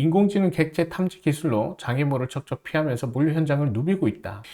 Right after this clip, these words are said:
여기에 글로벌 스마트 퍼스널 로봇인 테미를 통해서 이 서비스 로봇 시장까지 장악하고 있다. 하지만 단순한 기계를 넘어서 사람과 소통하는 이 지능형 로봇 서비스, 이것이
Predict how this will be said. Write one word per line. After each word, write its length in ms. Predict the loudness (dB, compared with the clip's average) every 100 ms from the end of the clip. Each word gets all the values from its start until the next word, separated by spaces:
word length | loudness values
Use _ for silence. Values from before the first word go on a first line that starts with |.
| -2 6
여기에 280 | 8 8 6
글로벌 320 | 6 8 6
스마트 500 | 2 0 2 4 4
퍼스널 500 | 4 2 2 4 4
로봇인 440 | 4 0 -2 -6
테미를 480 | -2 0 2 4 2
통해서 540 | 2 0 0 -2 -4 -10 0
이 100 | 2
서비스 540 | 6 4 4 2 0 2
로봇 400 | 6 6 4 0
시장까지 600 | 0 0 2 0 -4 -4
장악하고 500 | -4 -4 -4 -2 -2
있다. 420 | -2 -6 -6 -4
하지만 420 | -2 2 2 2 -2 -20 _
단순한 480 | 2 4 4 4 4
기계를 320 | 4 4 4
넘어서 340 | 4 2 2 -2
사람과 460 | 2 2 4 2
소통하는 640 | 0 -2 0 0 2 -2 -2
이 160 | -2 -2
지능형 500 | 2 4 6 4 4
로봇 240 | 0 -2
서비스, 400 | -2 -4 -4 -6
이것이 600 | -2 -2 -2 0 -2 -2